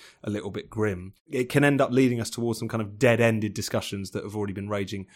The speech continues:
um, for a long time anyway, which have really very little to do with victims, very little to do with statistics, and a lot more to do with the particular politics that certain people have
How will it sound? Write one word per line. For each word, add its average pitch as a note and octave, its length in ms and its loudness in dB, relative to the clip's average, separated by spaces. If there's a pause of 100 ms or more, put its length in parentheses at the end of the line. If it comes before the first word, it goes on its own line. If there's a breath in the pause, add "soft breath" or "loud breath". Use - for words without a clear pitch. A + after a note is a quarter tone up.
(540 loud breath)
um, G#2 200 2
for A2+ 140 0
a A2 40 4
long G#2 120 0
time G2+ 200 -4
anyway, G2 420 -4
which G2 180 -8
have G2+ 160 -6
really G#2+ 160 -2
very G#2+ 260 4
little G#2 200 -2
to - 100 -10
do G#2 120 -4
with G2 140 -6
victims, G2+ 400 -6
very G#2+ 160 0
little G#2 160 -4
to - 120 -16
do G#2 120 -6
with G2 120 -10
statistics, - 600 -6
and G#2+ 100 -6
a G#2 40 -4
lot - 100 -8
more G2+ 160 -6
to G2 140 -10
do G2 160 -6
with F#2 100 -8
the F2+ 60 -10
particular - 440 -8
politics - 560 -8
that - 140 -14
certain F2+ 220 -8
people F#2+ 280 -12
have F2 140 -16